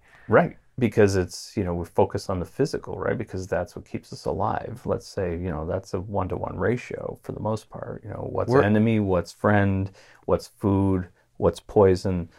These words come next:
Speaker 1: what's this, what's that, right? Something that will eat me, something that I can eat. So, uh, you know, and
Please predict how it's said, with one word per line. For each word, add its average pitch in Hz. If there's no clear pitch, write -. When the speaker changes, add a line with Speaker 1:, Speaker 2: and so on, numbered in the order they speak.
Speaker 1:
what's 85
this, -
what's -
that, -
right? 90
Something 104
that 90
will 82
eat 110
me, 107
something 90
that 82
I 85
can 92
eat. -
So, 80
uh, -
you 113
know, 87
and 92